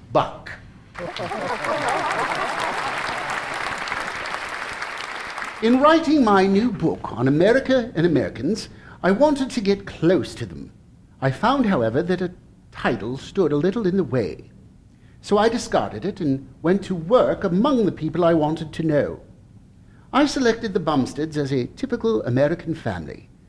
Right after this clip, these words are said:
and entered their home as a servant. What I discovered in that time is perhaps best told by the dedication I have written for my book,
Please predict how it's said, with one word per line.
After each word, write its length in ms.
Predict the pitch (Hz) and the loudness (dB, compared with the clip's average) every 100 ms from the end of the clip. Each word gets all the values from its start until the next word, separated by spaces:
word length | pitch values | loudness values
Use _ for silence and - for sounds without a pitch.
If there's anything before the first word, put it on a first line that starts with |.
| - 110 | -12 -2
and 100 | 131 | 0
entered 280 | 175 214 | 2 0
their 200 | 180 190 | 2 2
home 400 | 165 202 117 135 | 4 4 4 4
as 360 | 127 151 156 - - - - | 4 2 -4 -14 -20 -20 -14
a 60 | - | -10
servant. 580 | - 151 92 69 - - - - - - - _ - - - | -4 -2 -2 -4 -18 -20 -20 -20 -20 -20 -20 _ -20 -20 -2
What 160 | 220 | 2
I 160 | 262 247 | 4 4
discovered 540 | 214 208 - 147 135 | 2 0 0 2 2
in 100 | 131 135 | 2 2
that 220 | 131 127 | 2 -2
time 380 | 139 98 90 131 | -4 -4 -2 -2
is 120 | 135 | -2
perhaps 440 | - 170 180 - | -2 0 -2 -6
best 480 | - 240 254 - - | -2 -2 -2 -8 -8
told 440 | - 156 113 131 - - - | 0 0 0 -2 -6 -12 -8
by 120 | 139 | -2
the 120 | 139 139 | 0 0
dedication 880 | 156 160 156 202 202 - 85 98 113 - - - | 0 0 -2 -2 -2 -2 -6 -6 -8 -14 -10 -4
I 80 | |
have 240 | 110 127 117 | -2 0 0
written 360 | 143 117 110 | -2 -2 -4
for 200 | 113 127 | -4 -2
my 140 | 117 110 | 0 -2
book, 420 | 95 - - - | -4 -14 -18 -20